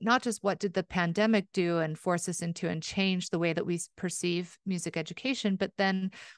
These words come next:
what about all the social unrest that we've been going through? So there's a whole section on that, and looking at, uh, everything from D E I and social emotional learning and,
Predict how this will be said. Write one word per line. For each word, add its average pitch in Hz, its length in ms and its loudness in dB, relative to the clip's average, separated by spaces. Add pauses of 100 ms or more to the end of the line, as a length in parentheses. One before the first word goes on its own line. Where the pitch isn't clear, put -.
what 214 120 0
about 285 240 4
all 214 120 4
the 185 100 0
social 185 720 2
unrest 165 540 0
that 165 160 0
we've 156 360 0
been 160 180 0
going 156 300 2
through? - 340 -2
So 185 240 2
there's 175 180 2
a 180 40 -2
whole 208 320 0
section 190 400 0
on 160 180 -2
that, - 380 -2 (540)
and 190 160 2
looking 196 320 2
at, 170 220 2 (220)
uh, 175 120 2
everything 190 460 2
from 170 400 2
D 196 360 4
E 180 40 4
I 165 280 4
and 165 180 -2
social 196 380 0
emotional 175 500 0
learning 170 520 -2
and, 165 420 -2